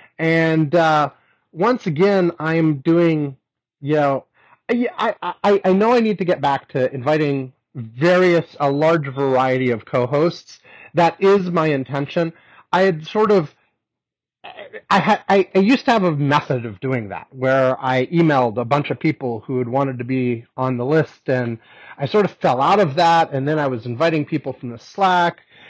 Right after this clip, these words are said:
which was great, but there are only a handful of people there, and there's, there's a wider group that I was emailing, and I went back to look at the list of people I was emailing, um, but a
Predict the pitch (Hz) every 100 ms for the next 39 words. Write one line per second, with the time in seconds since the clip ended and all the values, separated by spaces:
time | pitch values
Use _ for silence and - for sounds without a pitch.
0 | - 160 160 156 123 120 202 196 - 127
1 | 139 156 180 180 151 117 170 170 180 156
2 | 139 170 151 127 160 175 160 139 127 127
3 | 113 123 123 117 123 127 151 175 170 151
4 | 147 156 - 127 117 117 156 170 165 160
5 | 156 143 _ _ - _ - 156 151 147
6 | 143 131 _ _ 156 160 208 160 175 165
7 | 165 147 175 - 143 156 180 - 135 170
8 | - 135 127 120 - 180 185 180 175 175
9 | 165 - - _ _ 151 147 139 131 135
10 | _ _ - 117 170 156 - 160